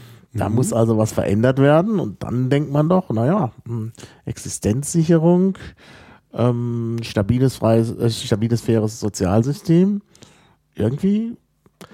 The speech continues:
Speaker 1: geht das doch vielleicht in die Richtung, äh, B G E.
Speaker 2: Also wir haben, ähm, uns in der Vorbereitung über das B G E unterhalten.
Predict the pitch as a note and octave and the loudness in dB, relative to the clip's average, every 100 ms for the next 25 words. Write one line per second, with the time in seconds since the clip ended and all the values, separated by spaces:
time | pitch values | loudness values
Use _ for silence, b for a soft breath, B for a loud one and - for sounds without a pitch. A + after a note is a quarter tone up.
0 | B B A#2+ C#3 C#3+ D3 D3 - D#3 D#3 | B B -2 0 2 2 0 2 2 4
1 | D#3+ D#3 D#3 - E3+ D#3+ - - - D#3 | 2 2 2 2 0 0 -4 -14 -8 -2
2 | D#3 D#3+ D#3 D#3 D#3 E3 F3 G3 - E3 | 2 2 2 2 0 -4 -12 -12 -16 -8
3 | C#3+ D#3 F3 G#3+ E2+ G#2 - - - C3 | -2 0 0 0 -2 -4 -18 -8 -4 0
4 | D3+ D3+ G3 G#3 G3+ - D3+ D3+ D3+ D3+ | 2 2 0 -2 -6 -2 0 2 2 0
5 | D3+ C3 B - - C#3 C#3+ - - C3 | -2 -8 B -18 0 2 2 -2 -6 -2
6 | A#2+ - E3 F3 D3+ D3 C3+ C3+ A2+ A2 | -2 -2 -2 0 0 0 -2 -4 -6 -6
7 | G#2 - G#2+ G2+ G2+ G2+ G2 F#2+ C#3+ A3 | -6 -4 -4 -4 -4 -4 -2 2 2 0